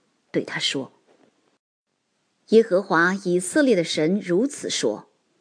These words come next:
我告你做耶和华民以色列的王，你要击杀你主人亚哈的全家，我好在耶洗别身上伸我仆人众先知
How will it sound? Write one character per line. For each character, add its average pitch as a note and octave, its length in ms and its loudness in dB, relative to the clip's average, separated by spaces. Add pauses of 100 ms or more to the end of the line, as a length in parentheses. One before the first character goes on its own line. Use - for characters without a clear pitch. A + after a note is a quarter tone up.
(320)
我 F3+ 240 4
告 F#3 260 0
你 D#3 240 0
做 D3 300 0
耶 B3+ 220 0
和 G3 180 0
华 E3+ 220 -2
民 F3+ 420 0
以 E3 180 0
色 C4+ 280 0
列 A#3 140 4
的 D3 100 -2
王， D3+ 340 -2 (800)
你 D#3+ 120 0
要 D#3 140 2
击 B3 340 2
杀 A#3 300 0
你 G3+ 180 0
主 E3+ 240 2
人 D#3+ 360 2
亚 A3 120 -2
哈 G3 320 0
的 D#3 120 -4
全 E3 280 -2
家， A#3 400 -2 (500)
我 F3+ 120 2
好 F3+ 220 -2
在 E3 160 0
耶 G3+ 260 2
洗 A3+ 180 -4
别 E3 160 2
身 C4+ 280 2
上 F3+ 380 -4 (100)
伸 F#3+ 320 0
我 C#3+ 160 0
仆 G#3 280 0
人 G3+ 360 2 (340)
众 - 180 0
先 A#3+ 320 0
知 B3+ 360 0